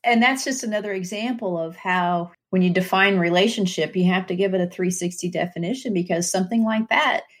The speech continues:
is not something that an agent might think of first pass when looking about where to place their escrow accounts and who to have those relationships with. But, you know, the fact that you were able to be so nimble and pivot and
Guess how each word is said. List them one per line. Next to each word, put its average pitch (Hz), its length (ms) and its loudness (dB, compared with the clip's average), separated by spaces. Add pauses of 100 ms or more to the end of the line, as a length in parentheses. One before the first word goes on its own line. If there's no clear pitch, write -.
(100)
is 196 180 -2
not 202 260 -2
something 214 420 -2
that - 220 -2 (440)
an 202 100 0
agent 214 340 0
might 190 300 -2
think 226 260 0
of 180 460 2 (140)
first 185 460 -4 (280)
pass 240 500 0
when 175 380 0 (140)
looking 175 320 -2
about 160 380 0 (420)
where 170 180 -2
to 165 60 -2
place 160 300 -2
their 156 140 -2
escrow 160 320 -2
accounts 175 480 0
and 156 120 -8
who 170 120 0
to 175 80 -2
have 170 240 0
those 160 260 -4
relationships 175 720 -6
with. 190 300 -2
But, 165 220 -2 (380)
you 175 80 -8
know, 170 80 -2
the 170 80 -2
fact 208 300 0
that - 200 -6
you 247 160 0
were 233 140 2
able 180 340 0
to 170 280 -2
be 165 240 -6
so 214 320 0
nimble 196 500 0
and 156 200 -12
pivot 175 500 -2 (400)
and 160 500 -4